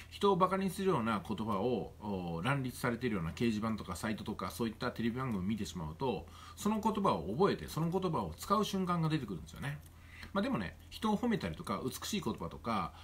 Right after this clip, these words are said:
あ、とっても素晴らしいね、あの、まあ、名言とかね、こういったものにいつも触れていると、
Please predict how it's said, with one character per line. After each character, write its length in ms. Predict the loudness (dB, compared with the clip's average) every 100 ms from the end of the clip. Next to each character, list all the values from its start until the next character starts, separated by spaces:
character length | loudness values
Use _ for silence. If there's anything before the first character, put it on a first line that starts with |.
| -8
あ、 120 | -4 -2
と 80 | 0
っ 20 |
て 100 | 2
も 100 | 0
素 120 | 2
晴 80 | 2
ら 80 | 2
し 160 | 0
い 40 | -4
ね、 180 | -6 -10 -20 -20 -20 -20 -20 -18 -14 -4
あ 80 |
の、 80 | -2 0
ま 160 | 0 2
あ、 40 |
名 160 | 4 4
言 160 | 2
と 60 | -2
か 120 | -6
ね、 80 | -2
こ 80 | 0
う 40 | 2
い 20 |
っ 40 |
た 100 | 2
も 80 | 4
の 100 | 4
に 160 | 2 2
い 60 |
つ 80 | 2
も 60 | 2
触 120 | 0
れ 80 | -2
て 120 | -4
い 60 |
る 60 | -2
と、 340 | 0 0 -2